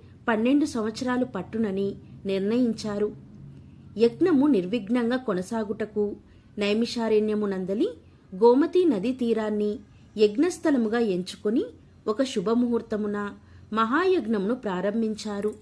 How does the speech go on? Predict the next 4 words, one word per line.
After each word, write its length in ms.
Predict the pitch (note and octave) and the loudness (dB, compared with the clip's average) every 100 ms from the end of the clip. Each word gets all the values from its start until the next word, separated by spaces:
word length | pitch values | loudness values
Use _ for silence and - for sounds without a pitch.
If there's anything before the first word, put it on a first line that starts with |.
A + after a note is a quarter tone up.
| - _ - - - _ - - _ _ _ _ _ _ _ _ _ _ _ _ _ _ _ _ _ A#3 | -20 _ -20 -20 -20 _ -20 -20 _ _ _ _ _ _ _ _ _ _ _ _ _ _ _ _ _ 2
ఆ 140 | C4 | 4
యజ్ఞమును 480 | D#4 B3+ G3+ F4 G#4+ | 4 0 0 0 0
చూసి 400 | G#4+ D4 - F4+ | 2 0 2 0
తరించవలెనని 1080 | D4+ F#3 G#3+ B3+ C4+ B3+ A#3+ A3+ A3 A3 | 2 -2 -2 -2 -4 -2 -2 -2 -4 -6